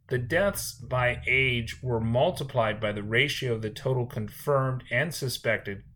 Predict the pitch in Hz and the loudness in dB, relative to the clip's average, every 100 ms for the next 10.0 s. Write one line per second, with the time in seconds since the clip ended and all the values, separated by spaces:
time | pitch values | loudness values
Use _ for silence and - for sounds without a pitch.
0 | _ - 143 123 113 117 117 110 - 110 | _ 4 4 4 2 2 2 0 -4 -4
1 | 107 120 104 92 - - - _ - 165 | 2 4 4 2 -8 -10 -16 _ -4 -4
2 | - - 185 175 143 120 113 117 120 117 | -4 -2 -2 0 4 4 4 2 -2 0
3 | 147 156 135 135 127 120 107 113 117 139 | 2 4 4 2 0 -2 0 2 2 0
4 | 131 107 90 - 87 92 - - _ _ | -2 -4 -4 -8 -12 -12 -14 -16 _ _
5 | 120 120 120 - 120 107 - 160 143 113 | 2 4 2 0 -2 -2 0 2 2 2
6 | 101 92 95 - - _ - 151 147 131 | 0 -2 -8 -12 -14 _ -2 2 2 4
7 | 123 107 101 104 101 104 - 120 110 107 | 4 4 2 -2 -6 -6 -4 -2 0 -2
8 | 104 107 107 104 92 - - - - - | -2 0 0 0 -6 -10 -10 -10 -14 -18
9 | - - - _ - 180 202 226 - 139 | -20 -20 -20 _ -4 2 4 4 2 2